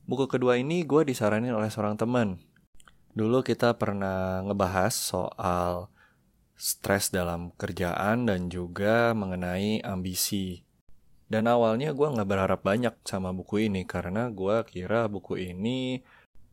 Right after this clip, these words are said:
ya kayak buku self-help pada umumnya lah. Dan jujur aja sebenarnya kalau dulu gue sangat maniak dalam membaca buku self-help,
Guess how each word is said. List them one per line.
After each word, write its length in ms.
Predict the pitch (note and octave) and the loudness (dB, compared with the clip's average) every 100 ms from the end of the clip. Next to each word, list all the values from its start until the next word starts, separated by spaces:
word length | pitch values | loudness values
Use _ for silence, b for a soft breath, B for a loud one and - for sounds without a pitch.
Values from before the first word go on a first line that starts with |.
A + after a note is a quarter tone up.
| - - | -18 -2
ya 240 | C3+ C#3 | 0 2
kayak 320 | A#2 G#2 G2+ | 4 2 2
buku 240 | G2+ - G2+ | -2 -2 0
self-help 560 | G2+ F#2+ - G2+ G2 - _ - | 2 2 0 -2 -2 -4 _ -8
pada 320 | G2+ G2 G2+ | -4 -4 -4
umumnya 400 | G2+ G2 A2 A#2 | -4 -2 2 4
lah. 220 | A#2+ A2+ - _ _ - - - | 4 2 -4 _ _ -20 -20 -6
Dan 160 | A2 G#2+ | -4 -2
jujur 240 | G#2+ G#2+ G#2+ | -2 0 2
aja 320 | C3 A2 G#2+ | 2 4 2
sebenarnya 1040 | - G2 F#2+ F#2 F#2 C3+ D3 C#3+ C#3+ - _ - | 2 -2 -2 -4 -2 -2 0 -2 -4 -10 _ -4
kalau 320 | A2+ C3 D#3+ | 2 4 4
dulu 320 | A2+ G#2+ G2+ | 4 4 2
gue 240 | G2 G2 | 0 -2
sangat 400 | F#2+ F#2 F2+ F2+ - _ | -2 -4 -4 -8 -10 _
maniak 480 | G2 F#2 F#2+ G2 F#2 G2 | -4 -2 -2 -4 -4 -4
dalam 320 | F#2 F2+ F#2 | -4 -4 -4
membaca 320 | F#2 F2+ F2+ | -4 -4 -4
buku 240 | F2 F2+ | -6 -6
self-help, 480 | F#2 F2+ G#2 D3+ - | -6 -2 4 4 2